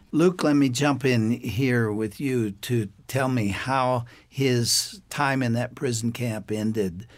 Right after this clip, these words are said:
and, uh, how in the world did he manage to get home?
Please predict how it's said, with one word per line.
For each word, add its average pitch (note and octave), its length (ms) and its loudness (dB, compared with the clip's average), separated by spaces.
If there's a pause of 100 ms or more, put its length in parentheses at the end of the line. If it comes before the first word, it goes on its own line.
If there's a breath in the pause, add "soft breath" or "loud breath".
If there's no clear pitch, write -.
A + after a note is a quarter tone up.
(360 soft breath)
and, A2 480 -4
uh, G#2 480 -4
how B2+ 320 -2
in B2+ 100 0
the A2+ 100 -2
world A#2+ 540 0
did G#2 180 -4
he B2 160 -4
manage G#2 520 -4
to G2 80 -8
get F#2+ 220 -6
home? - 280 -10